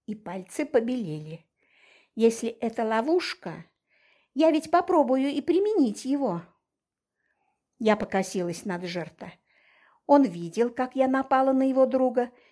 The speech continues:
и знает о моих способностях, поэтому мне вряд ли удастся быстро добраться до его глаз. Как и до лица Аноли. Да,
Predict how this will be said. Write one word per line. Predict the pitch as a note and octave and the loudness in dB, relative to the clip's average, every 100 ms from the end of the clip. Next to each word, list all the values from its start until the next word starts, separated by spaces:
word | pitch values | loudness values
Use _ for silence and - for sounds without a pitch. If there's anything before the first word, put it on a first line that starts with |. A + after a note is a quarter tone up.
| _ - | _ -2
и | G#4 | 2
знает | D4+ B3 A#3 A#3+ B3 - | 4 4 2 2 0 0
о | B3+ | 0
моих | A#3+ A#3+ A3+ | 0 -2 -6
способностях, | - A#3 A3+ B3 A3+ A3 A3 - G#3 G#3 - _ _ _ _ _ | -6 -4 -2 0 0 -2 -6 -10 -14 -14 -20 _ _ _ _ _
поэтому | D4 D4+ D4 D4 C4+ C#4+ | 4 6 6 4 2 2
мне | C4+ C#4 C#4 C#4+ C#4+ | 4 4 4 2 -2
вряд | C#4 F#4+ E4 B3 | 2 4 4 2
ли | F#3+ F#3+ - | -4 -6 -6
удастся | A#3 E4 B4 - - G3 F3 - _ _ _ _ | -2 2 2 -2 -12 -10 -10 -16 _ _ _ _
быстро | D#4 D4 C#4 - - F#3+ | 0 4 6 4 0 2
добраться | F#3+ G#3+ G#3+ F#3+ - - - | 4 4 4 4 0 -10 -10
до | E3+ | -2
его | A3 A3+ G3 | 0 0 -2
глаз. | E3+ G#3+ F#3 - - - - _ _ _ _ _ _ _ _ _ _ | -2 -2 -2 -2 -12 -16 -18 _ _ _ _ _ _ _ _ _ _
Как | - D4+ D4+ | 2 2 0
и | - B3 | -6 0
до | A#3+ | 2
лица | A#3 A#3 - G#3+ - | 0 -2 -2 -2 -2
Аноли. | G#3 G#3+ G3+ F#3+ E3 E3 E3 E3+ - _ _ _ _ _ _ _ - | -4 -2 -2 -2 -4 -8 -10 -14 -18 _ _ _ _ _ _ _ 0
Да, | C4+ C#4+ C4+ A3 F3+ E3+ E3 E3 | 4 6 6 6 4 2 -2 -4